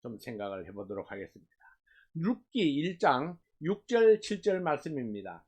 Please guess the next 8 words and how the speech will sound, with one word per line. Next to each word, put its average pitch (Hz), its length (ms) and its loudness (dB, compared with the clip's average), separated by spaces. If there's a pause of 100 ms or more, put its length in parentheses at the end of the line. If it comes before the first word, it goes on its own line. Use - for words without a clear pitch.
(460)
그가 226 320 8
모압 214 500 8
지방에 185 340 2
있어서 143 600 0
여호와께서 196 600 4
자기 185 300 0
백성을 185 480 -4
권고하사 156 800 0